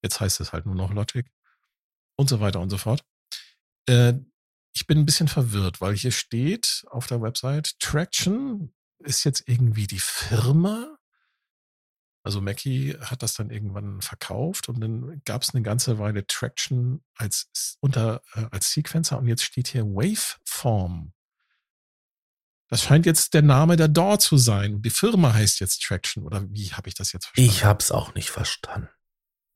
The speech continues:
Speaker 1: Die
Speaker 2: Also
Speaker 1: müssen da irgendwas gemacht haben, auf jeden Fall.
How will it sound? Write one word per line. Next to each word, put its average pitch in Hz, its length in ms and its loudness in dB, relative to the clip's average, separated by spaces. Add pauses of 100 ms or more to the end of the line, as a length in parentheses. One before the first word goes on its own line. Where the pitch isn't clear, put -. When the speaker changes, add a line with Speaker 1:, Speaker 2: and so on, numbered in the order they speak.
(800)
Speaker 1:
Die - 100 -12
Speaker 2:
Also 127 160 4
Speaker 1:
müssen 170 220 4
da 165 120 2
irgendwas 165 380 0
gemacht 160 520 0
haben, 87 200 -6
auf 90 160 -10
jeden 90 200 -10
Fall. - 260 -12